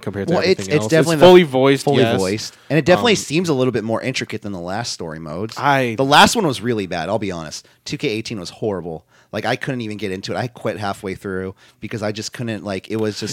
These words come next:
Speaker 1: It
Speaker 2: so
Speaker 1: wasn't even a story. It was literally just, like,
Speaker 2: Randomness.
Speaker 1: just, it was, yeah, it was
Speaker 2: Because
Speaker 1: definitely, it was, yeah.
Speaker 2: you would
Speaker 1: I
Speaker 2: have a
Speaker 1: never even bothered
Speaker 2: storyline.
Speaker 1: with it.
Speaker 2: You'd have a storyline, and then it'd be like, "Oh, you're gonna have a title match night." You'd go out and do your match, and you're having a match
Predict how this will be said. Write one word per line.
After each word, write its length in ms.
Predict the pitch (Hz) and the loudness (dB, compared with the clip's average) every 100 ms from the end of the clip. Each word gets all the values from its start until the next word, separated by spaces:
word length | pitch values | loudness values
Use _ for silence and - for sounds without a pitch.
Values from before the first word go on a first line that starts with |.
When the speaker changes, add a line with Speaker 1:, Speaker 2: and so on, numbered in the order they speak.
| 156 | 4
Speaker 1:
It 20 | |
Speaker 2:
so 40 | 165 | 8
Speaker 1:
wasn't 260 | 196 220 | 8 6
even 180 | 226 208 | 2 4
a 60 | 180 | 2
story. 320 | 175 185 131 | 4 4 6
It 40 | |
was 140 | 135 127 | 4 2
literally 360 | 151 208 147 | 6 6 6
just, 320 | 117 117 - | 2 -4 -4
like, 120 | 110 107 | -4 0
Speaker 2:
Randomness. 260 | 139 156 | 0 0
Speaker 1:
just, 360 | 92 78 - - | -2 -6 -8 -4
it 60 | 131 | -4
was, 160 | 120 | -2
yeah, 180 | 139 113 | -2 -2
it 40 | |
was 60 | 101 | 0
Speaker 2:
Because 200 | 151 160 | 2 2
Speaker 1:
definitely, 180 | 147 123 | 2 -2
it 20 | 135 | -2
was, 220 | 117 113 117 - | -2 -6 -14 -16
yeah. 140 | 101 101 | -16 -4
Speaker 2:
you 100 | 143 | 2
would 80 | |
Speaker 1:
I 40 | 151 | 4
Speaker 2:
have 60 | |
a 60 | 196 | 6
Speaker 1:
never 100 | 180 | 6
even 280 | 151 202 165 | 6 6 6
bothered 200 | 117 135 | 4 2
Speaker 2:
storyline. 40 | 98 | 0
Speaker 1:
with 120 | 95 | -4
it. 100 | 104 - | -6 -4
Speaker 2:
You'd 140 | 131 | 0
have 100 | 139 | 0
a 20 | |
storyline, 520 | 113 147 160 127 110 104 | 2 2 2 2 -2 -2
and 80 | |
then 40 | 123 | -4
it'd 120 | 120 | -2
be 80 | 113 | -2
like, 180 | 110 - | -2 -2
"Oh, 40 | |
you're 160 | 170 196 | -2 0
gonna 100 | 131 | -2
have 80 | 127 | -2
a 40 | |
title 240 | - 170 | -2 -2
match 180 | 131 - | -2 -6
night." 80 | - | -8
You'd 220 | 113 123 | -10 -2
go 160 | 147 147 | 4 4
out 100 | 139 | 4
and 80 | 110 | -2
do 80 | |
your 120 | 120 110 | -8 -4
match, 200 | 139 113 | -6 -6
and 80 | |
you're 80 | 110 | -6
having 180 | 120 117 | -6 -6
a 40 | |
match 420 | 107 113 120 - | -6 -4 -4 -6